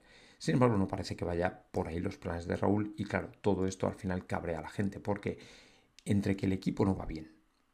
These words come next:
y que, se ve, y que ven a una persona muy atornillada al, al, al banquillo, no cuadra. Y de hecho, Florentino hace unos años sí que podía considerar a Raúl como entrenador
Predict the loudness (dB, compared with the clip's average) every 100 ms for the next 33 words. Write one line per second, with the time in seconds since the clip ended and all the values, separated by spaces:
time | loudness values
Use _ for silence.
0 | _ -2 -2 0 0 0 0 0 -2 -2
1 | 2 4 4 4 2 2 -2 -2 -6 -6
2 | -2 2 4 4 4 4 0 0 2 4
3 | 6 4 4 -4 -18 -20 -4 -2 0 0
4 | -2 -2 -2 -2 -4 -4 -2 -2 0 4
5 | 4 2 -2 -18 -20 -20 -20 -20 -20 -20
6 | -12 0 4 6 4 4 2 0 -4 -10
7 | _ _ _ 4 6 8 6 4 0 -2
8 | -4 -2 0 2 2 -2 -2 -2 -2 -2
9 | -2 -2 -4 -2 -2 2 2 2 0 -4
10 | 0 2 2 0 -6 -2 2 2 0 -8
11 | -20 _ 2 4 6 4 0 0 2 2